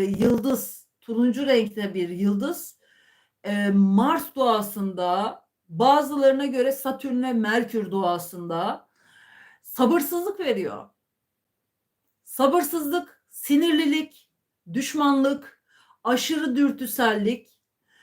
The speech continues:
hırs ve kendi kendine zarar verme ve şiddet riski veriyor. Kendinizi eve kapatın, çıkmayın. <laughs> Aslan Burcu dolunayını geçirin.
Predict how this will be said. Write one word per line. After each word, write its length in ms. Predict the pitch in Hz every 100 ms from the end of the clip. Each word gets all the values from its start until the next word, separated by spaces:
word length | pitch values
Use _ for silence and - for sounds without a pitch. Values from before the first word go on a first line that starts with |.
| _ _ _
hırs 480 | - 339 392 - 320
ve 200 | 370 -
kendi 520 | 269 269 269 285 339
kendine 640 | 320 277 240 233 247 294
zarar 580 | 254 220 220 233 247 226
verme 720 | 202 175 170 165 156 143 - _ _ _ _ _ _ _
ve 160 | 214 302
şiddet 720 | - - 262 208 302 320 240
riski 500 | 233 247 - - 233
veriyor. 580 | 196 185 160 143 - 202 _ _ _ _ _ _
Kendinizi 640 | 269 285 294 285 269 254
eve 300 | - 254 277
kapatın, 360 | 233 233 240 254
çıkmayın. 800 | - 247 208 175 156 147 - _ _ _ -
<laughs> 340 | - - -
Aslan 580 | 330 330 - 320 320 311
Burcu 300 | 302 247 220
dolunayını 540 | 285 294 277 254 214
geçirin. 600 | 202 269 - 330 294 311